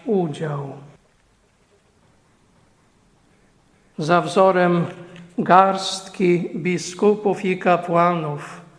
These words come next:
których wspominamy z szacunkiem i wdzięcznością i którzy w ostatnich kilkudziesięciu latach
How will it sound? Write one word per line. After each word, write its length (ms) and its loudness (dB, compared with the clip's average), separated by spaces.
których 380 2
wspominamy 1120 2
z 120 -16
szacunkiem 1300 2
i 160 0
wdzięcznością 1300 0
i 160 0
którzy 400 2
w 60 2
ostatnich 800 2
kilkudziesięciu 1200 2
latach 800 2